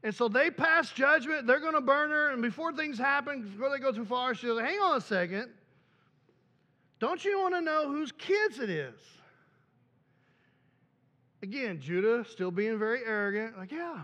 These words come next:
okay, let's see." And so she whips out this belt that she took from Judah on the night things went down, and she holds this belt up, and she goes, "Whoever this belt belongs to is a man whose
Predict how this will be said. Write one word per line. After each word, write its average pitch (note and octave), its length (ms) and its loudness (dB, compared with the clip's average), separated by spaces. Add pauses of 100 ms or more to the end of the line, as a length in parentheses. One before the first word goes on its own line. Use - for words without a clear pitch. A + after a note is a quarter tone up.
okay, A#3+ 280 -8 (180)
let's G3 180 -6
see." F4 320 -6 (920)
And F3+ 80 -12
so G#3+ 100 -4
she D#4+ 260 -6
whips D#4 300 -4
out B3 180 0
this F#3+ 160 -4
belt F3+ 640 0 (480)
that F3+ 160 -6
she - 160 -10
took A3 300 0
from F3 160 -4
Judah C#4 420 -2
on G3+ 140 -4
the F#3 80 -4
night F#3 300 -4
things F#3 220 -2
went E3 200 -2
down, A#3+ 460 -4 (760)
and G3+ 140 -6
she D4 140 -10
holds C4+ 260 0
this G#3 100 -2
belt A#3+ 360 0
up, G#3 220 0
and G3+ 80 -8
she G#3 120 -6
goes, F3 260 -2 (640)
"Whoever B3+ 240 -4
this A#3 140 -6
belt G#3 300 -2
belongs G#3+ 460 -4
to F3 140 -4
is D#3 120 -8
a D#3+ 40 -8
man E3+ 380 -8 (680)
whose D3+ 240 -8